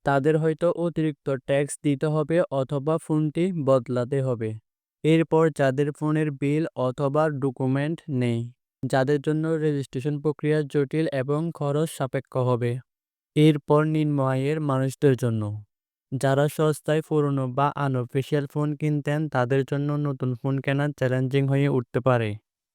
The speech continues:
এরপর প্রাথমিক বিশৃঙ্খলা। ষোলোই ডিসেম্বরের পর অনেক মানুষের ফোন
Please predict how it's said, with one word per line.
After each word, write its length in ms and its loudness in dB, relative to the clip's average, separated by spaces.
এরপর 440 4
প্রাথমিক 460 0
বিশৃঙ্খলা। 640 -4
ষোলোই 320 -2
ডিসেম্বরের 540 -2
পর 140 2
অনেক 300 0
মানুষের 480 0
ফোন 160 -2